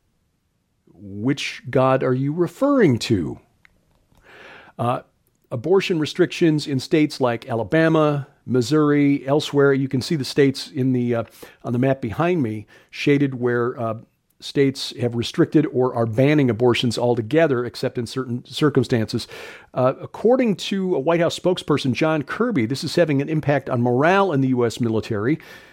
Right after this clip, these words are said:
This comes as, uh, Senator Tommy Tuberville of Alabama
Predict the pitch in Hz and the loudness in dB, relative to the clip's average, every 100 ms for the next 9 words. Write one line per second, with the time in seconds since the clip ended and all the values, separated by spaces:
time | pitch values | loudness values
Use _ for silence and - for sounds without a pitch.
0 | _ _ - - 147 123 123 113 - 113 | _ _ -10 -2 0 2 0 0 -2 -2
1 | - 156 139 127 113 147 147 123 - 175 | 0 2 2 0 -2 -2 0 0 -2 0
2 | 135 127 117 107 123 117 120 156 143 | 2 4 2 2 0 0 0 0 0